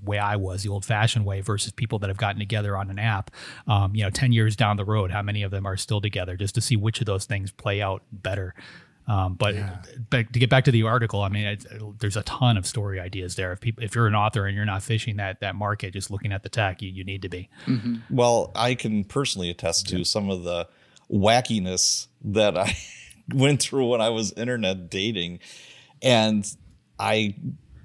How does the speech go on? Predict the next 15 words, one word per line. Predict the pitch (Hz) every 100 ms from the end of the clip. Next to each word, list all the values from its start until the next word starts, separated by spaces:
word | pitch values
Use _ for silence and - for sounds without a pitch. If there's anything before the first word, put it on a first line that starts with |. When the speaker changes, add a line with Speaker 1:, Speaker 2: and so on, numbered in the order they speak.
| _ -
Speaker 4:
transfer | - 135 139 127
that | 104 98
over | 101 101
to | 92 - 104 95
my | 85 95
stories. | - 202 214 78 -
The | 101 101
book | 95 120
series | 117 110 98
that | 101
I'm | 98 98
writing | 98 110 101
right | 95 76
now, | 98 143 101 101 _ _ _ _
I, | 127